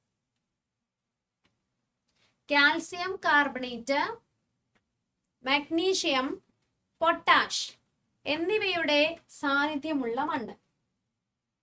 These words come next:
ഫോസ്ഫറസിന്റെ സാന്നിധ്യം കുറവ്, വേനൽക്കാലത്ത് വിണ്ട് കീറി വിള്ളലുണ്ടാകുന്നു. ഏതാണ്?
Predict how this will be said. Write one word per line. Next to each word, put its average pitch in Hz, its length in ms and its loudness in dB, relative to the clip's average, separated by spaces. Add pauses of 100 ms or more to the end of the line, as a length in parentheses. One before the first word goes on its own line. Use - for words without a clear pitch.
ഫോസ്ഫറസിന്റെ 370 800 0 (100)
സാന്നിധ്യം 269 480 -2 (100)
കുറവ്, 233 320 2 (1400)
വേനൽക്കാലത്ത് 330 880 0 (120)
വിണ്ട് 320 340 -2 (140)
കീറി 294 380 -4 (260)
വിള്ളലുണ്ടാകുന്നു. 240 1080 -4 (1120)
ഏതാണ്? 233 520 0